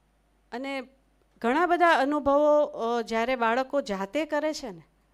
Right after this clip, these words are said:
ત્યારે એને શ્રમનો મહત્ત્વ સમજાય છે. શ્રમિક પ્રત્યે સંવેદના ખીલે છે. દરેક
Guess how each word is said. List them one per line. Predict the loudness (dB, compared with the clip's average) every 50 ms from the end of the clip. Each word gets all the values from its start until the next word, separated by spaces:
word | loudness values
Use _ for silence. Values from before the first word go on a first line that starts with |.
| _ _ _ _ _ _ _ _ _ _ _ _ _ _ _ _ _
ત્યારે | -4 0 0 0 2 0 0 0 -2 -2 -4 -8 _ _ _ _ _ _ _ _ _ _ _ _ _ -10
એને | -10 -8 -8 -8
શ્રમનો | -10 -10 -8 -4 -2 -2 -2 -2 -4 -2 -2 -2 -2 -2 -2 -4 -8 -12 _ _ _ _ _ _ _ _ _ _ _ -12 -6
મહત્ત્વ | -4 -2 -2 -2 -2 -2 0 0
સમજાય | 0 0 0 -4 -2 -2 -2 0 0 -2 -2
છે. | -4 -8 -14 -16 _ _ _ _ _ _ _ _ _ _ _ _ _ _ _ _ _ _ _ _ _ _ _ _ _ _ -16
શ્રમિક | -8 -2 -2 0 0 0 -4 -4 -10 _ _ _ -4
પ્રત્યે | -2 -2 -2 -2 -2 -2 -2
સંવેદના | -2 0 -2 -2 0 0 0 0 0 -2 -2 -2
ખીલે | -4 -6 -6 -4 -4 -4
છે. | -4 -6 -8
દરેક | -4 -2 0 0 0 -2 -4 -10